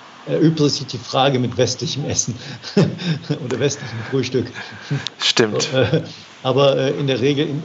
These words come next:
Speaker 1: internationalen, äh, ähm, Hotels, äh, mixe ich eigentlich beides, ja. Also ich mag die,
Speaker 2: Mhm.
Speaker 1: die,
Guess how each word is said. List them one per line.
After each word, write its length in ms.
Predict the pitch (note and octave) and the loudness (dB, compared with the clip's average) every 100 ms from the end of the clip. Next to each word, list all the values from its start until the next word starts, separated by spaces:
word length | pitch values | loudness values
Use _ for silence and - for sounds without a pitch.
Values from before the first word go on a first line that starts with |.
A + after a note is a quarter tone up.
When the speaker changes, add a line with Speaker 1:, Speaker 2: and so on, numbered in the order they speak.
| - | -4
Speaker 1:
internationalen, 760 | B2+ C3+ C3 B2+ B2+ A#2+ B2 - | -2 0 0 -2 -2 -2 -2 -4
äh, 380 | B2+ C3+ C3+ C#3+ | -2 0 0 0
ähm, 640 | B2+ B2 - B2+ B2 A#2 C3 | 0 0 0 2 0 0 0
Hotels, 540 | B2+ C3 B2 B2 - - - - | 2 6 6 4 -2 -10 -20 -8
äh, 160 | A#2+ A#2 E3 E3 | -2 -2 0 4
mixe 260 | D#3+ - | 4 4
ich 140 | - A#2 | -2 -4
eigentlich 300 | A2 A2+ - | -6 -6 -4
beides, 400 | G#2 - - - | -4 -4 -8 -6
ja. 200 | A2 C#3 | -4 0
Also 220 | B2+ A#2+ | 2 2
ich 180 | A#2+ - | 2 2
mag 380 | C3 D3+ - - | 2 2 0 -4
die, 140 | A#2 | 0
Speaker 2:
Mhm. 280 | G#2 G2+ G2+ | 2 0 0
Speaker 1:
die, 240 | A#2 A2+ | 0 -2